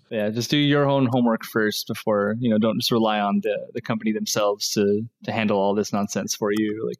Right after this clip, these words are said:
make sure that everything works out, and then you can actually make money on the project <laughs> after you've calculated all these things.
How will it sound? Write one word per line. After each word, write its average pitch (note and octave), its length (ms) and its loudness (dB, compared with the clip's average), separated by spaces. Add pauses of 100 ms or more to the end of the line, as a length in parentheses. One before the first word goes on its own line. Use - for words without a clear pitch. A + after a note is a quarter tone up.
make A2+ 160 0
sure G#2+ 180 2
that G#2 220 2 (260)
everything G#2+ 300 2
works G#2+ 200 -2
out, G#2 180 2
and A#2 120 4
then A#2+ 60 4
you B2 100 2
can B2 80 2
actually A#2+ 240 0
make A#2 180 4
money A2 220 4
on A2 80 2
the G#2 80 0
project G#2+ 520 -2 (320)
<laughs> - 280 -12 (100)
after C#3 340 0
you've A2 180 2
calculated G#2 420 2
all C#3+ 100 0
these - 180 -12
things. A#2 180 -8